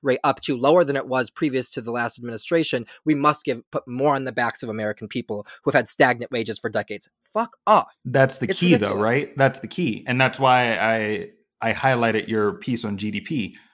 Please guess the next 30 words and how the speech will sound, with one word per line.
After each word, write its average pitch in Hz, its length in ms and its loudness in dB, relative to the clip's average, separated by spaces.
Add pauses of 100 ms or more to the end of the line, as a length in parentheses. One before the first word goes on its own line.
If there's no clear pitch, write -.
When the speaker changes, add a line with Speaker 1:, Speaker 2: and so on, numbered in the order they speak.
(320)
Speaker 2:
For 240 260 8
them, 160 280 4
trickle-down 202 420 0
economics 101 480 -6
has 107 160 -10
worked. - 340 -14 (140)
The, 120 440 2
the 120 100 -2
G 147 180 2
D 147 120 0
P 131 240 0 (100)
is 110 280 2 (360)
astronomically 123 760 2
higher 110 340 2
than 107 160 -2
where 101 180 2
it - 80 -4
was 101 200 -2
under 107 220 -2
Reagan. 101 460 -4 (460)
Corporations 120 720 2
are 110 180 2
able 110 300 0
to 120 220 -4
do 113 280 0
things 107 460 -2
that 104 300 2 (220)
have 107 220 -2
made 113 400 2
them 113 240 2